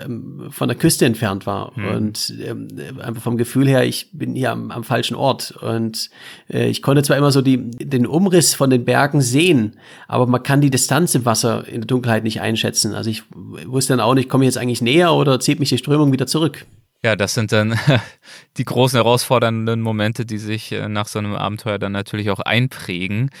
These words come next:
Speaker 2: Und davon hattest du ja so einige, denn diese Querungen in schwimmender Art und Weise waren ja, wir haben's ja auch schon angedeutet,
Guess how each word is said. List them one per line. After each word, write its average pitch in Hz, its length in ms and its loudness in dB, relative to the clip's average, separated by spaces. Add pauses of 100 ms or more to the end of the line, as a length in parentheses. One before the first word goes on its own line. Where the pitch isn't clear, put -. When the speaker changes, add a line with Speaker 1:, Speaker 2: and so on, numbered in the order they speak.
(240)
Speaker 2:
Und 107 140 -6
davon 110 260 2
hattest 113 260 -2
du 117 60 0
ja 107 80 4
so 104 140 -2
einige, 101 560 0
denn 110 420 0 (140)
diese 101 340 -4
Querungen 123 800 -2
in 98 200 -8
schwimmender 120 480 -2
Art 110 140 -4
und 107 140 -10
Weise 107 320 0
waren 101 240 0
ja, 127 260 0
wir 107 80 -6
haben's 98 160 -10
ja - 80 -6
auch - 60 -8
schon - 160 -14
angedeutet, 107 560 -4